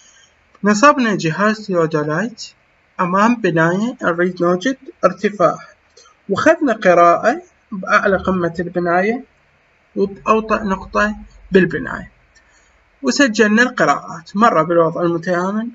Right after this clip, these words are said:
ومرة بالوضع المتياسر، في أعلى البناية وفي أسفلها، وأخذنا المسافة من سنتر الجهاز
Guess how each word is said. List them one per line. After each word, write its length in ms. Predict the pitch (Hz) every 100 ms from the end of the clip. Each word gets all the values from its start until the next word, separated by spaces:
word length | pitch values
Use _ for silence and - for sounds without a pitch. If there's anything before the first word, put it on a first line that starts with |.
| -
ومرة 300 | 175 170 170
بالوضع 420 | 165 180 185 180
المتياسر، 840 | 196 190 190 196 196 202 202 226 233 _ _ _ _ _ _ - _ -
في 260 | - 208 165
أعلى 220 | 180 202
البناية 480 | 196 202 202 202 196
وفي 340 | 196 202 196
أسفلها، 500 | 190 - 220 202 277
وأخذنا 520 | 453 453 - 302 262 220
المسافة 640 | 208 196 214 175 165 180
من 180 | 208 277
سنتر 500 | - 269 247 254 247
الجهاز 760 | 240 - 233 233 233 240 -